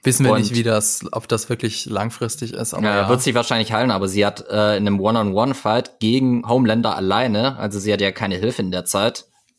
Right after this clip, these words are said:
Speaker 2: hat sie extrem lang durchgehalten.
Speaker 1: Mhm. Das, das stimmt und, äh,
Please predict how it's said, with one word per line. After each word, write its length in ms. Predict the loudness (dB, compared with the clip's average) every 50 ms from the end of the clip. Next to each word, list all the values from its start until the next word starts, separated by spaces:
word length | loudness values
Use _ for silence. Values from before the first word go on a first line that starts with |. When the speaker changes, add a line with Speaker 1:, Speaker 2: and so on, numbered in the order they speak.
| _ _
Speaker 2:
hat 180 | _ -6 -2 -2
sie 140 | -4 -4 -4
extrem 500 | -8 -8 -8 -8 0 2 2 4 4 4
lang 160 | 2 2 2
durchgehalten. 680 | 2 0 0 2 0 -2 0 -2 -4 -6 -8 -12 -12 -14 _ _ _ _ _ _ _
Speaker 1:
Mhm. 500 | -6 -4 -2 -2 -4 -6 -8 -10 _ _ _ _ _ _
Das, 260 | -4 -2 -2 -2 0
das 140 | -2 -4 0
stimmt 240 | 2 2 2 4 2
und, 260 | 2 0 0 -4 -4
äh, 340 | -2 -2 0 0 0 -2 -4